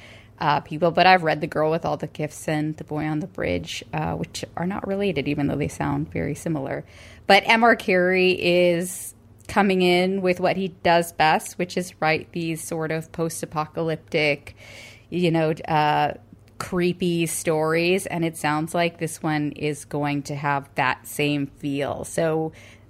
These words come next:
it's called, uh, the, the Book of Koli,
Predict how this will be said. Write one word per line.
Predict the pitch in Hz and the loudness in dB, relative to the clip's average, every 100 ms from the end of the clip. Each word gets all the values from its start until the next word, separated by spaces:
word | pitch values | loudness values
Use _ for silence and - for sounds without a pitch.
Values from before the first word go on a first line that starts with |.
| - | -12
it's | - 185 - | -2 -2 -2
called, | - 208 190 185 185 - | 2 6 8 8 4 4
uh, | 180 160 | 6 6
the, | 160 170 - - | 4 -2 -4 -18
the | - 180 | -2 0
Book | 175 202 | 2 0
of | 214 - | -2 -4
Koli, | - 180 175 156 135 160 240 | 2 4 4 0 0 0 -2